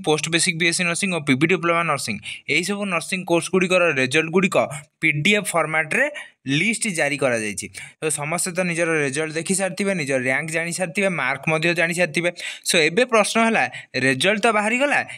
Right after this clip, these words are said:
ଏବେ ଆମକୁ କ'ଣ କରିବା ପାଇଁ ପଡ଼ିବ? କାଉନସେଲିଂରେ ଆମେ କେମିତି ଭାଗ ନେବା? ଆଉ ଅନଲାଇନ୍ ଆଡମିସନ୍ କେମିତି ହେବ? ସେହି ବାବଦରେ ବହୁତ ପିଲାମାନଙ୍କର ଡାଉଟ୍ ରହିଛି। ସୋ ଆଜିର ଭିଡ଼ିଓଟିରେ ଆମେ ମୁଖ୍ୟତଃ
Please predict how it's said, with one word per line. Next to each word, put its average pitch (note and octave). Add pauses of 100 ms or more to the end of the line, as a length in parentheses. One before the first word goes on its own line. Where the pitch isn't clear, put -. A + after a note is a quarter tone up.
(160)
ଏବେ D3+
ଆମକୁ G3+
କ'ଣ D#3+
କରିବା C#3
ପାଇଁ F3
ପଡ଼ିବ? A2+ (380)
କାଉନସେଲିଂରେ G#3
ଆମେ G3
କେମିତି E3
ଭାଗ F#3+
ନେବା? A#3 (320)
ଆଉ E3
ଅନଲାଇନ୍ F3+
ଆଡମିସନ୍ D3+
କେମିତି E3+
ହେବ? D3+ (360)
ସେହି G3
ବାବଦରେ G3+
ବହୁତ D#3
ପିଲାମାନଙ୍କର D#3
ଡାଉଟ୍ C3+
ରହିଛି। A#2+ (240)
ସୋ -
ଆଜିର D3+
ଭିଡ଼ିଓଟିରେ G3+
ଆମେ F#3+
ମୁଖ୍ୟତଃ G3